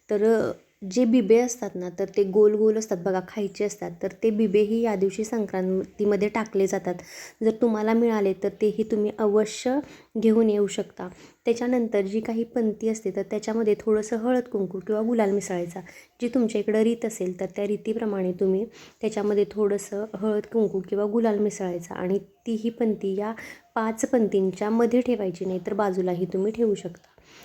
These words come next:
आता हे सगळं झालं की आता या सुगडांची, या खणांची व्यवस्थित हळद कुंकू वाहून पूजा करायची आणि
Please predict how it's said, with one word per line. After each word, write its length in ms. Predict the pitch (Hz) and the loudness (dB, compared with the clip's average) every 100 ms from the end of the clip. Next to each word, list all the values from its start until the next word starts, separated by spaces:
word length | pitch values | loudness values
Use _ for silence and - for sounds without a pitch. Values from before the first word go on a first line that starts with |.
| - 214 | -8 -4
आता 160 | 214 | -2
हे 160 | 226 254 | 2 2
सगळं 440 | 240 190 185 208 | 2 -4 0 -2
झालं 360 | 214 226 196 175 170 | 0 -2 -2 -4 -6
की 100 | - | -6
आता 200 | 196 175 | -6 -4
या 180 | 202 208 | -2 -2
सुगडांची, 720 | 214 226 196 185 185 185 170 180 | 0 2 2 2 0 0 2 2
या 80 | 185 | 0
खणांची 540 | 196 214 214 202 - 180 | 0 -2 0 -2 0 2
व्यवस्थित 560 | 190 190 196 - 254 | 4 2 0 -4 0
हळद 200 | 233 202 | 2 2
कुंकू 320 | 190 202 185 196 | 2 -2 0 0
वाहून 300 | 190 175 220 | 0 0 -2
पूजा 340 | 233 226 220 | -2 -2 -2
करायची 400 | 220 185 170 190 185 - - - - | -2 -4 -2 -6 -6 -18 -20 -16 -2
आणि 180 | 196 | 0